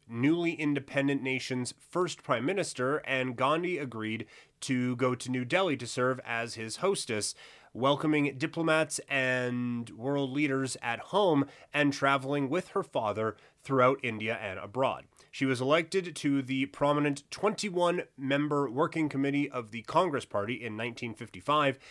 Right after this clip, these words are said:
and four years later was named its president. Upon Nehru's death in nineteen sixty-four, Lal Bahadur Shastri became the new prime minister, and Indira took on the role of Minister of Information and Broadcasting.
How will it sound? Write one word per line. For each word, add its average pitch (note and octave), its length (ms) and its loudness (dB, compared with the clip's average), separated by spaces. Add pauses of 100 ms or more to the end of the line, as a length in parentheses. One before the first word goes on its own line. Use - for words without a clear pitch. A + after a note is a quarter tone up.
(140)
and C3+ 160 2
four C4 220 4
years E3+ 240 0
later C3 260 2
was C#3 200 -4
named A#2+ 300 -2
its A#2 220 -10
president. B2+ 600 0 (340)
Upon B2+ 520 4
Nehru's A#2 360 0
death E3 360 -2
in B2 300 -4
nineteen A#2+ 400 -6
sixty-four, C3 960 6 (300)
Lal D#3 420 4
Bahadur D3 920 2
Shastri B2 840 -2
became A2+ 540 -6
the A2 260 -8
new C#3 240 -2
prime B2+ 260 -2
minister, G#2 480 -4 (300)
and B2+ 200 0
Indira C3+ 540 0
took D#3+ 300 -6
on D3 180 0
the D#3+ 80 0
role A#2+ 420 -2
of A2+ 320 -6
Minister A#2 520 -6
of A#2 160 -4
Information D3 580 -2
and A#2+ 260 -6
Broadcasting. C3+ 680 -2